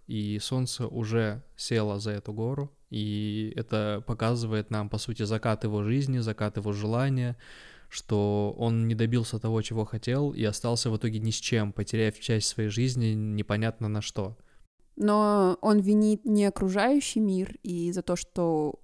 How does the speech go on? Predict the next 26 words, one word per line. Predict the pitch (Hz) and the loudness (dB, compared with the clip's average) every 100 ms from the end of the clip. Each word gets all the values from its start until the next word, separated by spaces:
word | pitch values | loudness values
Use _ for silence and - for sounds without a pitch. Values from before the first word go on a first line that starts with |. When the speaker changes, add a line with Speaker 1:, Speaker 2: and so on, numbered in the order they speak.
| - | -12
Speaker 2:
и | - 175 170 | -6 -2 -2
то, | - 180 | 2 0
что | - 175 | 0 -2
у | |
него | 175 170 | 0 2
нет | 180 156 | 2 0
возможности, | 190 160 160 151 160 - - | -2 -2 -2 0 -4 -4 -4
да, | 214 | -2
решения | 208 - 196 185 | 0 0 -2 -2
этой | 180 | -4
проблемы, | 185 175 180 175 170 160 | -6 -4 -2 0 0 -2
выйти | 185 180 180 | -4 -6 -6
из | 165 | -6
этого | 151 170 | -8 -10
положения, | - 160 185 175 170 160 | -8 -6 -4 -4 -4 -4
а | - 170 170 170 | -2 0 0 -2
гору | - 190 190 196 | -6 -2 0 0
Казбек, | 202 202 214 196 - | -2 0 2 0 0
<laughs> | |
на | 202 | 0
которую | 196 190 196 185 | 2 4 4 4
он | |
засмотрелся, | 208 - 202 190 165 160 185 185 | 4 2 -2 0 0 0 -2 -6
и | 180 | -4
которая | 180 175 185 180 | -2 0 0 0
его | 180 170 165 160 156 | -2 -2 0 2 0